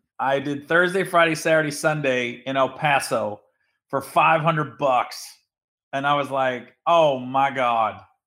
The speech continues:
And keep in mind, I gotta drive out there and they put you in this shitty condo and you're,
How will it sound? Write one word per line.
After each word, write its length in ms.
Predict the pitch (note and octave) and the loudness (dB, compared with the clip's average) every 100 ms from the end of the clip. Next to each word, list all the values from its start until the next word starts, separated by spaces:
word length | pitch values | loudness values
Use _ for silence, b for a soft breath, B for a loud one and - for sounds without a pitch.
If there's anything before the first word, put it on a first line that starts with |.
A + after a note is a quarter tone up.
| _ | _
And 140 | D3 - | -10 -4
keep 120 | D4+ | 0
in 40 | |
mind, 200 | A3+ F3 | 2 2
I 60 | A3+ | 2
gotta 220 | G#3+ B2 | 0 -2
drive 320 | C3+ E3+ F3+ | 0 2 2
out 180 | F3+ F#3 | 2 0
there 80 | F#3+ | -2
and 100 | F3 | -6
they 80 | D#3+ | -6
put 220 | G3+ G3 | -6 -6
you 40 | |
in 40 | D#3 | -8
this 240 | B2+ - - | -8 -10 -8
shitty 220 | F3+ - _ _ | -8 -8 _ _
condo 840 | - E3+ F3 F3 F3 F3 F3 F3 b b b _ | 2 2 2 2 2 2 0 -4 b b b _
and 100 | C#3+ | -8
you're, 480 | C#3+ C#3 C3 B2 A#2+ | -4 -4 -4 -6 -14